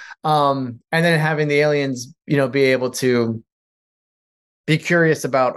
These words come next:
her and kind of walk the audience through things and show the audience things about her that we probably wouldn't get to see otherwise. It just felt like, oh, there's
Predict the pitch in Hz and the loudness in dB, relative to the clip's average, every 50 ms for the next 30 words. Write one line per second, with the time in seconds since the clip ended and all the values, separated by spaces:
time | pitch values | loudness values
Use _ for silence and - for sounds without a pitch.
0 | - - 143 147 147 147 139 131 127 123 120 120 120 - - 143 139 135 123 135 | -6 -2 0 2 2 4 2 2 0 0 -2 -2 -4 -6 -4 -4 -2 -2 0 -2
1 | 131 131 123 117 117 123 127 127 135 131 131 131 - 135 127 123 127 127 127 123 | 0 0 -2 -4 -4 -4 0 2 2 2 2 0 0 0 2 2 2 0 0 -2
2 | 123 123 - 131 123 123 120 120 120 117 - _ _ _ _ _ _ _ _ _ | -6 -6 -4 -2 2 4 4 4 2 2 -2 _ _ _ _ _ _ _ _ _
3 | _ _ _ _ _ _ _ _ _ _ _ _ _ _ _ _ - 185 190 185 | _ _ _ _ _ _ _ _ _ _ _ _ _ _ _ _ 0 2 2 2
4 | 165 170 - - - - 180 175 170 160 - - 180 175 180 165 165 160 147 143 | 0 -2 -4 -8 -4 0 0 2 0 0 0 2 2 4 4 4 2 2 0 0
5 | 143 135 - - 156 147 139 123 135 135 131 127 135 135 135 131 123 131 123 127 | -2 -6 -4 -2 -2 -2 0 0 0 0 0 2 2 0 0 0 -2 -2 -2 0
6 | 143 135 131 123 131 127 120 127 120 - - - - - 147 139 131 127 127 131 | 0 2 2 2 0 0 0 -2 -2 -2 -4 -6 -4 -2 0 2 2 2 2 2
7 | 131 123 117 117 117 117 113 113 - 147 139 135 135 - - 143 131 127 139 127 | 2 2 2 2 2 0 -2 -4 -2 -2 -2 -2 -2 -2 0 0 0 2 0 0
8 | 127 127 120 - - 233 233 185 180 175 - - - | 0 0 -2 -2 0 2 2 2 2 0 -2 -6 -12